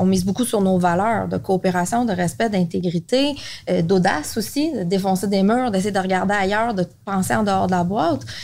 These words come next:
Puis on a, tu sais, mes formulaires d'embauche maintenant sont conçus en fonction de mes valeurs. Mes questions sont élaborées en fonction de trouver des mots-clés, des valeurs,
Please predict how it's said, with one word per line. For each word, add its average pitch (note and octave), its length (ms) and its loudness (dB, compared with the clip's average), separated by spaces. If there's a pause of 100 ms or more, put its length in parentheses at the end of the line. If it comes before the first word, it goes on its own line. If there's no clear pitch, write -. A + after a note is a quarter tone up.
(200)
Puis - 240 -4
on F3+ 140 4
a, F3 100 2
tu F3 80 -2 (140)
sais, A3+ 100 -2
mes G3 240 2
formulaires G#3+ 420 2
d'embauche A3+ 420 0
maintenant G#3+ 220 0
sont G3 200 0
conçus G#3+ 400 0
en A3+ 80 2
fonction G3 340 -2
de G3+ 60 2
mes F#3+ 100 4
valeurs. F#3+ 400 0
Mes G3 160 0
questions A#3 680 0
sont G3 200 -2
élaborées G#3+ 680 0 (440)
en F3+ 140 -2
fonction G#3+ 460 0
de A3+ 40 0
trouver G#3 320 -2
des G3 160 0
mots-clés, G#3 500 2
des G3+ 140 0
valeurs, G3+ 560 0